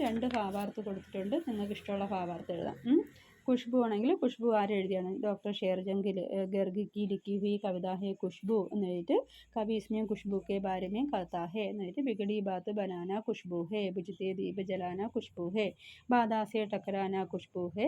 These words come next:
ഐസാ ഏക് തരാന ഹേ ഖുഷ്ബു എന്ന് പറഞ്ഞ് എഴുതുക. ഇനി ക്വസ്റ്റ്യൻ ആൻസർ രസീലി കഥയാണ്. സയാനി മൈനയും ബഡാ കോൻ ഹേ, അതിൽ നാല് കഥകൾ പഠിച്ചു വയ്ക്കുക.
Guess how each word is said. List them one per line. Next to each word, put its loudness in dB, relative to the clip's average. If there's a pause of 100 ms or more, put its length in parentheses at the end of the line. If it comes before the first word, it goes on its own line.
(120)
ഐസാ 0
ഏക് -2
തരാന -4
ഹേ 0
ഖുഷ്ബു -4
എന്ന് -4
പറഞ്ഞ് -4
എഴുതുക. -4 (520)
ഇനി 4
ക്വസ്റ്റ്യൻ 2
ആൻസർ 2
രസീലി 2
കഥയാണ്. 0
സയാനി 2
മൈനയും 4
ബഡാ 4
കോൻ -2
ഹേ, -4
അതിൽ 0
നാല് -2
കഥകൾ -2
പഠിച്ചു -4
വയ്ക്കുക. 0